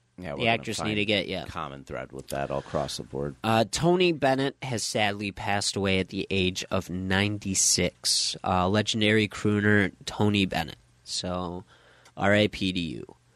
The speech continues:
Speaker 2: Um, Samuel Jackson claims scrapped a time to, what? Samuel Jackson claims scrapped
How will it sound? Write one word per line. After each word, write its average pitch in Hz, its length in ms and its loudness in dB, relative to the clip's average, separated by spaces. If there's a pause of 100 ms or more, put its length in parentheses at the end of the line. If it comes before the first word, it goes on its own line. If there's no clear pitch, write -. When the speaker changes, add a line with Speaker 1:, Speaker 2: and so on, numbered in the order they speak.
(600)
Speaker 2:
Um, 95 580 2 (800)
Samuel 175 500 4
Jackson 135 540 2
claims 131 560 -2 (140)
scrapped - 840 0 (320)
a 127 100 4
time 139 600 -2
to, - 160 -12 (1700)
what? 107 140 -14 (580)
Samuel 233 400 4
Jackson 165 480 4
claims 143 500 2
scrapped - 680 2